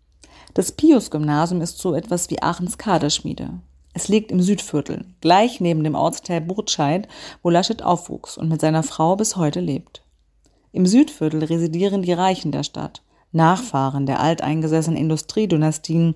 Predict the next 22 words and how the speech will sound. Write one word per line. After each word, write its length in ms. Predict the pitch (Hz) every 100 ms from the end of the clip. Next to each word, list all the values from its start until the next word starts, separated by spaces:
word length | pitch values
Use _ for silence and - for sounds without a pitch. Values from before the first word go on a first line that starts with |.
| - - - -
oder 220 | 160 175
Familien, 480 | 175 185 214 208 170
die 100 | 160
in 80 | 165
den 140 | 160
Nachkriegsjahren 800 | 160 202 - 160 - - 160 160
durch 200 | 151 -
Grenzschmuggel 800 | - 202 214 - 165 165 165 160 - - - -
mit 180 | 151
Belgien 400 | 165 220 202 156
zu 100 | 147
Vermögen 460 | - 165 190 220 147
kamen. 460 | - - - 156 170 _ _ _ _ _ _ _ _ -
Stolz 540 | - 202 240 240 -
war 120 | 143
man 140 | 147 147
in 140 | 147
Aachen 340 | - 156 170
in 140 | 165 160
den 180 | 160 156
siebziger 460 | 208 - 147 156
Jahren 380 | 151 151 147 147